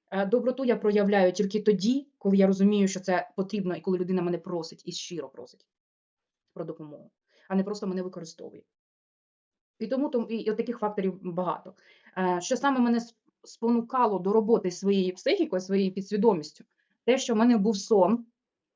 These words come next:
е, який, от саме коли я кажу, що сили мене погрузили в це.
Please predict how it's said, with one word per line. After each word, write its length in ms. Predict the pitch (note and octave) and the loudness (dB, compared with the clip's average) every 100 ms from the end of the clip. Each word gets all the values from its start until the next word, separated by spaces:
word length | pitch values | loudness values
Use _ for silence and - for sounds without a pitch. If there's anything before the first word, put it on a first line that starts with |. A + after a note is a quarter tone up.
| _ _ | _ _
е, 260 | G3 G3 G3 | 2 4 4
який, 340 | G#3 A#3 G#3+ | 4 2 0
от 140 | G3+ G3 | 0 2
саме 180 | G#3 | 2
коли 160 | G3 G3 | 2 2
я 60 | F#3+ | 0
кажу, 160 | G#3 | -2
що 120 | C4+ | -2
сили 240 | G3 B3 G#3+ | -2 -2 0
мене 180 | G3 F#3+ | 0 0
погрузили 520 | F#3+ G3 F#3 G3 D#3 | -2 -4 -4 -6 -6
в 60 | |
це. 160 | - | -14